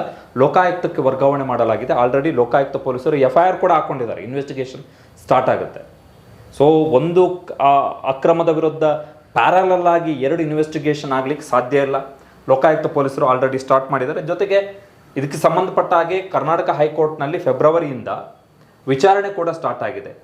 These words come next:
ಸಿ ಬಿ ಐಗೆ ಕೊಟ್ಟಂತ ಅನುಮತಿಯನ್ನು ವಾಪಸ್ ಪಡೆದಿದ್ದು ತಪ್ಪೋ ಸರಿಯೋ ಎನ್ನುವಂತಹ ವಿಚಾರಣೆ ಕೂಡ ಆರಂಭ ಆಗಿದೆ. ಅದು ಅದ್-, ಅದರ ಕಾನೂನಾತ್ಮಕ ಅಂತ್ಯ ಯಾವ ರೀತಿ ಆಗುತ್ತೆ ಅನ್ನುವಂಥದ್ದು ಅದು ಹೈಕೋರ್ಟ್‌ನಲ್ಲೇ ನಿರ್ಧಾರ ಆಗಬೇಕು. In case ಹೈಕೋರ್ಟ್ ಒಪ್ಪಿಗೆ ಕೊಟ್ಟರು, ಹೈಕೋರ್ಟ್‌ನ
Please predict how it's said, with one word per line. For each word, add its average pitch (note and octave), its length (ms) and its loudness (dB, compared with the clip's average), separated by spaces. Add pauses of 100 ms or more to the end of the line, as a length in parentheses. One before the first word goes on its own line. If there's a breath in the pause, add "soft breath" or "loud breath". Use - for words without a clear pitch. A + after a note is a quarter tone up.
ಸಿ D3+ 120 -4
ಬಿ D3+ 100 -2
ಐಗೆ D#3 200 -2
ಕೊಟ್ಟಂತ C3+ 420 0
ಅನುಮತಿಯನ್ನು B2+ 560 0
ವಾಪಸ್ A#2+ 360 0
ಪಡೆದಿದ್ದು A#2 400 -4
ತಪ್ಪೋ A#2+ 460 0
ಸರಿಯೋ B2+ 340 0
ಎನ್ನುವಂತಹ A#2 720 -2 (220 loud breath)
ವಿಚಾರಣೆ D3+ 520 2
ಕೂಡ C3 120 2
ಆರಂಭ B2 340 2
ಆಗಿದೆ. A2+ 320 -2
ಅದು E3+ 340 0 (720 loud breath)
ಅದ್-, D3 400 0
ಅದರ C#3+ 240 4
ಕಾನೂನಾತ್ಮಕ D#3+ 1080 0 (640)
ಅಂತ್ಯ D#3 420 2
ಯಾವ D3 200 2
ರೀತಿ D#3 240 -6
ಆಗುತ್ತೆ C#3+ 340 0
ಅನ್ನುವಂಥದ್ದು C#3 440 -4
ಅದು C#3 100 -4
ಹೈಕೋರ್ಟ್‌ನಲ್ಲೇ C#3 640 -2
ನಿರ್ಧಾರ B2 340 0
ಆಗಬೇಕು. A#2+ 500 -4 (260 loud breath)
In A#2+ 140 -4
case F3 420 4
ಹೈಕೋರ್ಟ್ E3+ 400 2
ಒಪ್ಪಿಗೆ D#3 340 -2
ಕೊಟ್ಟರು, D3+ 340 0
ಹೈಕೋರ್ಟ್‌ನ C#3+ 480 0